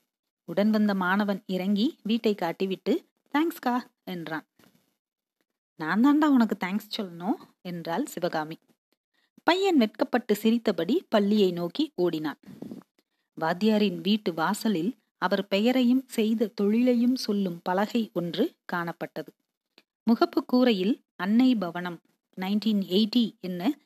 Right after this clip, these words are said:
சிவப் கிளிப்பச்சை நிறத்தில் எழுதப்பட்டிருந்தது. செருப்பை எங்கே கழற்றுவது என சிவகாமி யோசிக்கும் நேரத்திற்குள்ளாகவே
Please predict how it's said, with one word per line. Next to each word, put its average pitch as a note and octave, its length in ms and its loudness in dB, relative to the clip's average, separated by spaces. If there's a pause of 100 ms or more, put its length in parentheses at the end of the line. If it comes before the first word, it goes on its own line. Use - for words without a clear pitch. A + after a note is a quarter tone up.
(240)
சிவப் C#4+ 420 0 (240)
கிளிப்பச்சை C#4+ 580 2
நிறத்தில் F#3 640 -2
எழுதப்பட்டிருந்தது. F3 920 -2 (800)
செருப்பை G#3 520 2
எங்கே F#3+ 420 2
கழற்றுவது G#3+ 600 0
என F3+ 160 -4
சிவகாமி G3 580 0
யோசிக்கும் G3 600 -2
நேரத்திற்குள்ளாகவே G#3+ 1300 0